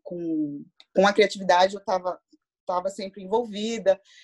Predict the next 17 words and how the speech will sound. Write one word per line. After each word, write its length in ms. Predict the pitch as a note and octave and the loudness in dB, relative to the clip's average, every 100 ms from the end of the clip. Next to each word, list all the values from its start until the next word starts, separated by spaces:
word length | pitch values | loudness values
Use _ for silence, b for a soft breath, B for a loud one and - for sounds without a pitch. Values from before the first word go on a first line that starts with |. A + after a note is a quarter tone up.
| B | B
E 120 | G3 | 2
aí, 120 | G#3+ A#3 | 4 4
conforme 460 | C4 C4 A#3+ B3 | 0 2 0 0
agora 260 | A#3+ A3 A3 | -2 -4 -4
no 120 | A3+ | -4
presente, 1040 | A3 A#3 G#3 G#3+ A3 C#4 D4+ - - F3+ - _ _ _ _ | -4 -4 -4 -4 0 -2 -2 -8 -14 -16 -18 _ _ _ _
você, 1000 | E3 G#3 G#3+ - A#3 A3+ A3 G#3+ G#3 - _ _ | -6 -6 -6 0 0 2 2 2 -2 -8 _ _
ao 180 | F#3+ G3 | 4 4
longo 260 | G3+ A3+ | 2 -4
da 140 | A#3 A#3 | -4 -4
sua, 240 | - A3+ - | -6 -10 -6
da 120 | G3 | -2
minha 240 | G3+ A3 A#3 | -2 -2 -2
trajetória 920 | A#3 A3+ A#3 G#3+ G3 G3+ G3+ F#3 E3+ - _ _ _ _ | 0 -2 -2 -4 0 2 2 0 -4 -8 _ _ _ _
na 200 | F#3 F#3+ | -10 -6
universidade, 1080 | G3+ G#3+ G#3 - G3 F3+ F#3 A3 A3 F#3+ G3+ - | -4 -4 -4 -6 -2 2 4 6 4 2 -2 -4
pós-graduação, 1300 | G3+ G3+ G3 F#3 F#3 - - F#3+ G3+ A3 G#3+ G3 | -4 -2 -4 -2 -4 -6 0 2 2 -2 -4 -4